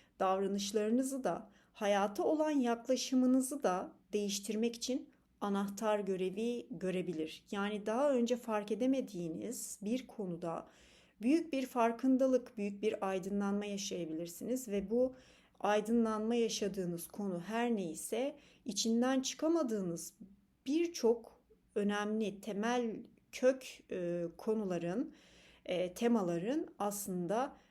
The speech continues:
çıkış anahtarı olabilir. E, bunun yanında evin düzeninde değişiklikler, ani değişiklikler yapmak, eşyaları değiştirmek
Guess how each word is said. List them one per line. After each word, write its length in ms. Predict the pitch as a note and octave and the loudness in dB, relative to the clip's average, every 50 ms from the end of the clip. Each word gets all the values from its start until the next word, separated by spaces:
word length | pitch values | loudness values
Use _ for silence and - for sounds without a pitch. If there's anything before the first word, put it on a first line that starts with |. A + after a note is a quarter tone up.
| _ _ _ | _ _ _
çıkış 460 | - - - - - D#4 D#4 - - - | -10 -10 -6 -2 -2 -2 -2 -2 -8 -6
anahtarı 840 | - G3+ F#3+ F#3 F3+ F3+ F3 - - F#3 E3+ F3 G3 A3 A#3+ C4+ D#4 - - _ | -4 -2 -2 -2 -2 -4 -6 -6 -6 -4 -2 0 0 0 0 0 -4 -10 -6 _
olabilir. 840 | - F#3+ F#3 F#3 E3+ D#3+ E3+ E3 G#3 C4+ D#4 D#4 - - - - - _ _ _ _ _ | 0 2 2 0 0 -2 -2 0 2 0 0 0 -6 -10 -12 -14 -16 _ _ _ _ _
E, 180 | G3 F#3+ G3 A3+ | -6 -6 -2 -2
bunun 160 | D4+ F4+ F#4+ | 0 0 0
yanında 640 | F#4 E4+ C#4+ A#3 G3+ F#3+ F3 E3+ F3 G#3+ C4 D4 - - - _ _ _ _ | 2 2 2 2 2 2 0 2 0 0 -2 -2 -8 -18 -20 _ _ _ _
evin 340 | - A3+ A3+ C4+ D4+ D#4+ D4 | 2 4 4 6 6 4 4
düzeninde 580 | A#3+ A#3+ A3+ - A#3+ A#3 A#3 A#3 A#3 A#3+ A#3+ F#3+ | 4 2 2 2 4 6 6 6 6 6 6 4
değişiklikler, 840 | G3+ G3+ G3+ G3+ G3 - - - - F3+ E3+ - G3 F3 - - - | 4 0 0 -2 -2 -6 -8 -8 -10 -10 -6 -4 -2 -2 -2 -4 -4
ani 420 | - F#3 G#3 G3 G3 G#3+ G#3+ F3 | -6 -4 -4 -2 -2 -2 -2 -2
değişiklikler 720 | G3 F#3+ F3+ F3 - - - - F3 E3+ E3+ - F3+ F#3+ G3+ | -4 -4 -4 -6 -8 -10 -10 -10 -10 -8 -6 -4 -4 0 0
yapmak, 500 | A3 A#3 A#3+ A#3 A#3 A#3 A3+ A3+ A3+ - - - - _ _ _ - | 0 0 0 -2 -4 -4 -4 -4 -8 -12 -20 -20 -20 _ _ _ -4
eşyaları 640 | G3 G3 - - - G#3+ G#3 G#3 G#3 G#3+ G3 F3+ | -4 -2 -2 0 0 2 2 2 2 0 -2 0
değiştirmek 800 | E3+ F#3 F3+ F3+ F3 - - - - - - - G#3+ G#3+ - - | 0 -2 -2 -2 -4 -8 -10 -12 -10 -8 -6 -6 -6 -6 -8 -18